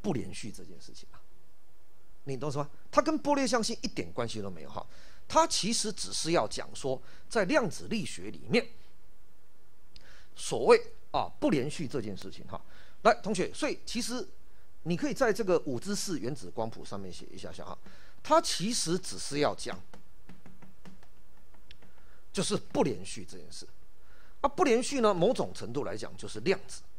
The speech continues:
它跟刚刚讲的什么波粒二象性、几率都没有关系，没有关系，什么东西啊？好，这应该是什么呢？其实这个东西应该要放在第二章，就是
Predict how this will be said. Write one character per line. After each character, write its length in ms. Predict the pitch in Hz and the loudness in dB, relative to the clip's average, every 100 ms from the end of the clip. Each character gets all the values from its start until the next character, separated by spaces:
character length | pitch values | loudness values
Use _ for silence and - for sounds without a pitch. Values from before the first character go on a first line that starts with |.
| - - - - - - - - - | -6 -4 -6 -6 -6 -6 -4 -4 0
它 120 | 285 294 | 4 4
跟 200 | 294 302 | 2 4
刚 160 | 277 | 4
刚 180 | 294 285 | 6 4
讲 160 | 226 95 | 4 0
的 80 | 110 | -2
什 120 | 104 | -2
么 100 | 117 | -2
波 220 | - 170 | 2 2
粒 100 | 156 | 4
二 60 | 135 | 2
象 200 | 147 117 | 0 0
性、 220 | 127 98 | -2 -2
几 180 | 139 139 | -2 -2
率 120 | 123 | -2
都 100 | 120 | -2
没 140 | 104 | -2
有 80 | 92 | -2
关 160 | 73 78 | -4 -6
系， 140 | - - - - - - - | -4 -4 -4 -4 -4 -6 -4
没 100 | - | -2
有 80 | 139 | -2
关 180 | 87 87 | -2 -4
系， 160 | - - - | -6 -6 -6
什 60 | - | -6
么 40 | - | -6
东 100 | - | -6
西 60 | |
啊？ 60 | - - - | -6 -6 -4
好， 140 | - - - - - - - - | -4 -4 -4 -6 -6 -6 -4 2
这 180 | 349 | 4
应 80 | 302 | 6
该 100 | 311 | 6
是 120 | 285 | 6
什 120 | 226 117 | 4 4
么 120 | 147 | 4
呢？ 180 | 175 160 | 4 0
其 160 | - 220 | -2 -2
实 100 | 139 | 0
这 140 | - | 0
个 80 | 190 | 4
东 180 | 180 170 | 4 4
西 140 | 156 156 | 2 0
应 140 | 139 | 2
该 100 | 135 | 6
要 120 | 117 | 6
放 200 | - 90 | 4 -2
在 160 | 82 85 - | -2 -4 -2
第 140 | 82 | 0
二 80 | 71 | 0
章， 180 | - - - - - - - - - - - - | -4 -4 -4 -4 -4 -4 -4 -4 -4 -4 -4 2
就 100 | 277 | 4
是 260 | 285 - | 4 2